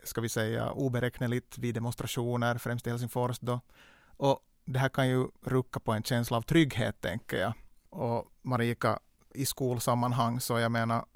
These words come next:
brukar du märka att det dyker upp snabbt i det sammanhanget att någonting händer i stort på bred front, liksom kanske en pandemi eller någonting sånt här, och det börjar märkas relativt snabbt i, i skolsammanhang också?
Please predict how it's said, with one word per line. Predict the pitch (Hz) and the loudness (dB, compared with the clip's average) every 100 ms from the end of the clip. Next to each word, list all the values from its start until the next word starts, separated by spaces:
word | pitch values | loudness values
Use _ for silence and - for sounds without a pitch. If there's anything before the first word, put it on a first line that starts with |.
| - - - _ _ _ | -20 -20 -20 _ _ _
brukar | 139 143 143 | 2 4 4
du | 139 | 4
märka | 143 147 - 135 | 6 6 6 4
att | 123 - | 2 2
det | 127 123 - _ _ _ _ - | 0 0 -2 _ _ _ _ -2
dyker | 131 131 127 123 | 2 2 2 0
upp | 131 _ - - - _ - | 0 _ -20 -20 -20 _ -14
snabbt | - 151 170 - - - - - _ _ _ _ | -2 2 2 2 -6 -8 -10 -20 _ _ _ _
i | - 131 | -4 0
det | 127 | 2
sammanhanget | 131 135 120 110 110 107 107 | 4 4 4 2 2 0 0
att | - 117 - - | -2 -4 -6 -6
någonting | 131 123 - 107 | -2 -2 -2 -2
händer | 117 113 104 104 - | 0 0 -2 -4 -4
i | |
stort | 120 135 113 117 - - - - _ _ | -4 -2 -2 -4 -8 -16 -18 -20 _ _
på | - | -4
bred | 110 113 110 | 0 0 0
front, | - 110 110 - | -2 -4 -4 -6
liksom | 113 - 104 | -6 -6 -6
kanske | 104 - | -4 -2
en | 104 | -4
pandemi | 107 101 101 - | -4 -4 -4 -6
eller | 107 | -4
någonting | 113 - 113 | -4 -4 -6
sånt | 113 - | -6 -4
här, | 113 117 - | -4 -6 -8
och | - 120 | -6 -4
det | |
börjar | 113 117 | 0 0
märkas | 113 113 - 110 - - _ _ _ _ - | 0 0 -2 -6 -6 -14 _ _ _ _ -2
relativt | 110 110 117 | 0 0 -2
snabbt | - 120 - - | -2 -4 -4 -8
i, | - | -6
i | 113 | -4
skolsammanhang | - 120 - - - 107 | -2 -2 -2 -4 -4 -6
också? | - | -8